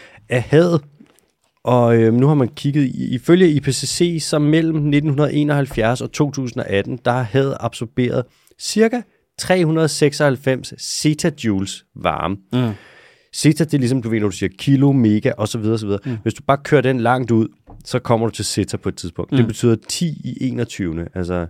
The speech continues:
Speaker 2: Så mange fodboldbaner er det?
Speaker 1: <laughs> Jamen, det er så mange, du vil have.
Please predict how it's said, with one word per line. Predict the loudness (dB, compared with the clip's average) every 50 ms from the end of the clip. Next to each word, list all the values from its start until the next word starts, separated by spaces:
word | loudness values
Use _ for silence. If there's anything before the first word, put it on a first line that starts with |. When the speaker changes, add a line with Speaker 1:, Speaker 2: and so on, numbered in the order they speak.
| -10 _ -4
Speaker 2:
Så | 0
mange | 0 2 2 2
fodboldbaner | 2 2 2 2 2 0 0 0 0 -2
er | -2
det? | -4 -6 -8 _ _ _ _ _ _ _ _ _ _ -20 -20 -20
Speaker 1:
<laughs> | _ -14 -14 -14 _ _ _ 0 2 4 2 2 2 -2 -6
Jamen, | -6 -6 -4 -4 -6 -4 -2
det | -2 0 0 0 0
er | 0 -2
så | -2 -2 -2
mange, | -2 0 0 0 0
du | 0
vil | 2 2
have. | 2 2 0 -2